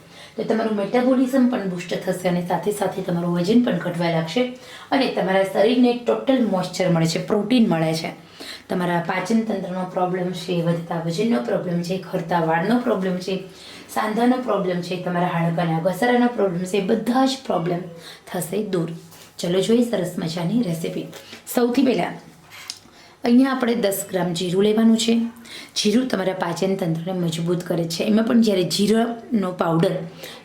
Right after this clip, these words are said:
દહીં સાથે લેવાથી રાસાયણિક પ્રક્રિયા થાય છે, જેના કારણે તમારું વજન એકદમ ઝડપથી ઘટે છે. સાથે આપણે દસ દાણા મરી દાણા લેવાના છે. આ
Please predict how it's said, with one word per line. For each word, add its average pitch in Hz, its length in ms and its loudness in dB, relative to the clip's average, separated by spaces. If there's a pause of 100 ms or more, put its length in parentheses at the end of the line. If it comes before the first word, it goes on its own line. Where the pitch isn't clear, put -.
દહીં 202 240 4
સાથે 196 360 0
લેવાથી 165 400 2
રાસાયણિક 214 560 0
પ્રક્રિયા 170 380 0
થાય 165 260 -2
છે, 202 240 -2 (540)
જેના 254 180 6 (120)
કારણે 190 200 -2
તમારું 175 320 0
વજન 233 260 2
એકદમ 185 360 -2
ઝડપથી 180 440 0
ઘટે 180 260 -2
છે. - 400 -2 (380)
સાથે 233 260 0
આપણે 277 160 0
દસ 226 460 2
દાણા 190 560 -2
મરી 196 300 4
દાણા 165 260 4
લેવાના 160 340 2
છે. - 140 -6 (540)
આ 202 60 -2